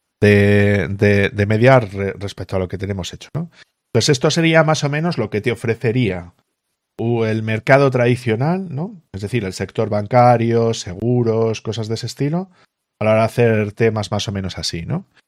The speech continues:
Entonces, claro, esto contrasta mucho, ¿no? Y,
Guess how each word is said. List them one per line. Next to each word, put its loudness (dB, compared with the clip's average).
Entonces, 4
claro, 6
esto 2
contrasta 4
mucho, -6
¿no? -6
Y, -4